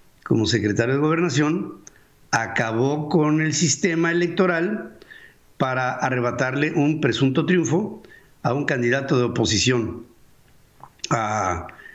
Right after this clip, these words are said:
el gobierno encabezado por el pri. Ganaba entonces Carlos Salinas de Gortari la presidencia de México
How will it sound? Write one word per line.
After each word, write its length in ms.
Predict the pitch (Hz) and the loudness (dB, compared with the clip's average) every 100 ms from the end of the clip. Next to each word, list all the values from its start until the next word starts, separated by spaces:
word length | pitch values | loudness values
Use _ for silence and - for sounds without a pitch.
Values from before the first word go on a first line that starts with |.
| - _ - | -20 _ -2
el 260 | 113 113 | 0 2
gobierno 880 | 110 110 127 147 175 220 - - - - - | 2 2 2 2 2 0 0 -6 -14 -10 -2
encabezado 580 | 104 120 104 120 151 | 0 0 0 0 0
por 140 | 151 151 | 0 0
el 80 | 165 | 0
pri. 320 | 254 - - - _ _ - - - - _ _ _ | -2 -2 -10 -16 _ _ -20 -20 -20 -20 _ _ _
Ganaba 360 | 104 127 151 147 | 0 2 0 -2
entonces 440 | 131 147 135 120 | 0 0 0 0
Carlos 240 | 131 131 | 0 0
Salinas 280 | 117 123 131 | 0 2 2
de 60 | 120 | 2
Gortari 460 | 113 104 147 147 | 0 0 0 0
la 160 | 120 110 | -2 0
presidencia 760 | 107 107 107 107 120 104 104 - - | 0 2 2 2 0 0 -4 -10 -4
de 160 | 113 101 | 0 2
México 600 | 120 117 123 110 98 | 2 0 0 0 -2